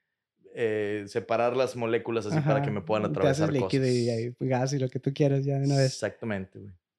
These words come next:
Speaker 1: Exactamente.
Speaker 2: Ahora una pregunta
Speaker 1: <laughs>
Speaker 2: bien profunda. Si
Speaker 1: Ok.
Speaker 2: pudieras cambiar algo en tu entorno, ¿qué sería?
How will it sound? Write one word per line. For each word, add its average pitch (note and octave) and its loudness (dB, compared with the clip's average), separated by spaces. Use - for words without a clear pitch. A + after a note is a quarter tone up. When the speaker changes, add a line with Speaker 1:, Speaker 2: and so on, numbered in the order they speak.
Speaker 1:
Exactamente. G#2 -12
Speaker 2:
Ahora C3+ -2
una D3+ 2
pregunta G3+ 2
Speaker 1:
<laughs> D3 -2
Speaker 2:
bien D3+ 4
profunda. E3 2
Si E3 0
Speaker 1:
Ok. D3+ 2
Speaker 2:
pudieras D#3+ 6
cambiar E3+ 6
algo F#3 6
en G3 2
tu D#3+ 4
entorno, D3+ 4
¿qué D3 2
sería? C3 0